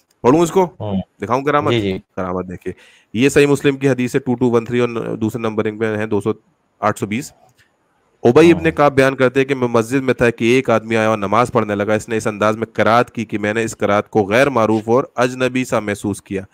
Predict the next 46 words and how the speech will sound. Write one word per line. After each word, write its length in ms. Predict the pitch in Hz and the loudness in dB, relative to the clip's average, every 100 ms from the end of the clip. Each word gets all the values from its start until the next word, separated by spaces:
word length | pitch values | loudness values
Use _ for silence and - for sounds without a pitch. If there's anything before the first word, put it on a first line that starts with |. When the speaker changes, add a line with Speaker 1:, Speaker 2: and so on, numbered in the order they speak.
| _ _ _ | _ _ _
Speaker 1:
फिर 120 | 135 127 | -2 0
दूसरा 360 | 147 170 147 | 0 0 0
आदमी 220 | 131 131 | 0 -2
आया 160 | 123 123 | -2 -2
तो 140 | 123 | -2
इसने 200 | 117 - | -4 -4
अपने 200 | 120 123 | -6 -6
साथी 340 | 113 107 - 120 | -4 -4 -4 -8
की 120 | 120 | -10
किरात 360 | - 104 110 - | -4 -2 -2 -2
के 100 | 110 | -2
अलावा 300 | 101 110 120 127 | 0 -2 -2 -2
एक 200 | 139 123 | -4 -4
दूसरे 400 | 120 123 165 180 | -2 -2 0 -2
अंदाज 320 | 156 143 127 | 0 0 0
में 120 | 123 | -2
किरात 260 | 107 98 - | -2 -2 -4
की। 160 | 101 - _ _ _ | -10 -14 _ _ _
जब 140 | 131 120 | 0 0
हमने 340 | 123 139 139 | 0 -2 -2
नमाज 340 | 123 117 117 - | -2 0 -2 0
पढ़ 160 | 117 | -2
ली 140 | 120 127 | -2 -4
तो 120 | 117 | -4
हम 120 | 110 | -4
सब 140 | 131 | -2
रसूलुल्लाह 380 | 117 110 113 113 | -2 -2 -4 -4
सल्लल्लाहु 220 | 113 104 | -2 -4
अलैहि 220 | 101 107 110 | -4 -8 -6
वसल्लम 140 | 110 | -6
की 120 | 113 | -6
खिदमत 60 | 110 | -6
में 60 | 101 | -6
हाजिर 320 | 95 101 131 | -4 -2 0
हुए 180 | 123 123 | 0 0
तो 100 | 117 | -2
मैंने 220 | 104 104 | -4 -4
अर्ज 200 | 101 101 | -6 -6
किया, 260 | - 117 120 _ _ - | -4 -2 -2 _ _ -6
"इस 180 | 120 - | -6 -2
शख्स 220 | 139 - | -2 -2
ने 60 | 127 | -8
किरात 320 | 120 110 110 - | -2 0 0 -4
की 120 | 127 | -6
तो 140 | 123 113 | -4 -4
मैंने 440 | 107 110 117 | -4 -4 -6